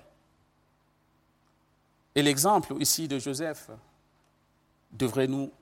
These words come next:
encourager, nous, Église d'aujourd'hui,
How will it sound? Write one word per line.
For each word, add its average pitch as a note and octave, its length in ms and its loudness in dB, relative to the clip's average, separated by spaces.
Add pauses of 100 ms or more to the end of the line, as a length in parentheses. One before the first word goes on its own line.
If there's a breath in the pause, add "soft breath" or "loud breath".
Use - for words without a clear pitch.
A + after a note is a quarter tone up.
(240)
encourager, C#3 680 -4 (600)
nous, C#3 260 4
Église C3 560 -2 (400)
d'aujourd'hui, F#2+ 680 -6